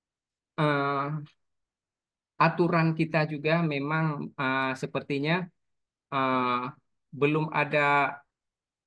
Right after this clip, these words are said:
eh, upaya yang begitu apa, artinya perlu upaya khusus yang harus mem-, yang bisa mencari jalan keluar sehingga memaksa, eh, si korba-, eh, si pelaku ini harus membayar restitusi.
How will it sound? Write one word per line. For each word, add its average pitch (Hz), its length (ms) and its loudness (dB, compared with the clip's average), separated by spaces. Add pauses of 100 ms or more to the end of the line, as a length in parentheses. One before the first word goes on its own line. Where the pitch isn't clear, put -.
(280)
eh, 139 220 -2 (200)
upaya 156 380 -2 (140)
yang 143 340 -6 (140)
begitu 143 760 -4
apa, 131 220 -4 (100)
artinya 175 280 -2
perlu 160 160 2 (120)
upaya 156 340 -2
khusus 165 300 0
yang 147 240 0 (120)
harus 151 280 0
mem-, 147 400 0
yang 143 240 0
bisa 151 240 -2
mencari 143 840 -2
jalan 143 320 2
keluar 165 260 0
sehingga 156 240 0
memaksa, 143 800 -2 (480)
eh, 127 180 -4
si 139 200 -6
korba-, 135 420 0
eh, 135 240 0
si 147 160 -6
pelaku 139 480 -2
ini 156 160 -2
harus - 240 -4
membayar 113 400 0
restitusi. 107 640 -10